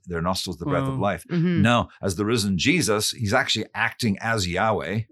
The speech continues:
Speaker 3: Mm-hmm.
Speaker 2: Yeah.
Speaker 1: He is, he is Yahweh, as is the Father and the Spirit. But
Speaker 3: Mm-hmm.
Speaker 1: Jesus here in John chapter twenty, um,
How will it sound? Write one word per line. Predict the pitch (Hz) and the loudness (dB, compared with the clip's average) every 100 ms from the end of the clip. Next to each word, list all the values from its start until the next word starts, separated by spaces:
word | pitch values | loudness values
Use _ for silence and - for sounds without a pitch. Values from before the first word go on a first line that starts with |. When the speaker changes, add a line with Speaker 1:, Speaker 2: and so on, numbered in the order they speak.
| - | -2
Speaker 3:
Mm-hmm. | 180 156 | 2 4
Speaker 2:
Yeah. | 127 - | 6 6
Speaker 1:
He | |
is, | 156 139 | 6 4
he | 87 87 | 2 0
is | 120 143 | 0 0
Yahweh, | 82 73 92 110 87 - - - | -2 -2 -2 -4 -6 -18 -20 -4
as | 87 85 | -2 0
is | 78 | -2
the | 85 | -4
Father | 92 87 80 | -2 -2 -2
and | 80 | -4
the | 76 | -6
Spirit. | - 92 127 - | -4 0 0 0
But | 180 | 2
Speaker 3:
Mm-hmm. | |
Speaker 1:
Jesus | 170 185 143 92 | 2 2 0 -4
here | - 113 104 | -4 0 0
in | 95 | 2
John | 107 98 | 0 0
chapter | 107 - 95 | -2 -4 -6
twenty, | 123 120 139 135 - - - - - - | -4 -2 -2 -6 -10 -20 -20 -20 -20 -8
um, | 107 98 87 | 0 2 2